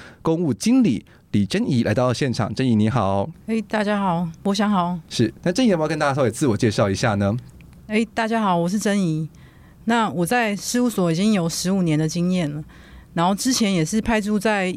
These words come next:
Speaker 2: 各大型的专案，像是南港会展中心，然后跟目前正在进行中的上海商银，然后以及未来准备要执行的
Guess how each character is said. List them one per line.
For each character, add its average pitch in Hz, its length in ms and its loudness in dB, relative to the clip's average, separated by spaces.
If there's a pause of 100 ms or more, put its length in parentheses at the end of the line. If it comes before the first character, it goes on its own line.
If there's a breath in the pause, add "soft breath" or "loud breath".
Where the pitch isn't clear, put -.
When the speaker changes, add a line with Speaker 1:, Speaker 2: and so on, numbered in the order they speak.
Speaker 2:
各 262 140 0
大 208 220 -2
型 170 200 -4
的 165 280 0
专 190 200 0
案， 180 300 0 (320 soft breath)
像 214 260 0
是 202 320 0 (100)
南 185 160 0
港 202 140 0
会 208 140 0
展 170 160 0
中 170 160 0
心， 170 320 -2 (420 loud breath)
然 170 140 0
后 190 80 2
跟 202 340 0 (300 loud breath)
目 269 160 2
前 170 260 -2
正 214 140 0
在 214 140 2
进 214 180 2
行 165 220 0
中 190 180 2
的 175 220 2
上 214 240 -2
海 151 100 0
商 180 260 0
银， 147 200 -4 (420 loud breath)
然 170 100 0
后 202 120 2
以 180 80 0
及 170 240 -2
未 202 160 2
来 165 180 0
准 156 180 -2
备 185 80 0
要 208 120 2
执 175 180 -4
行 165 260 0
的 170 360 0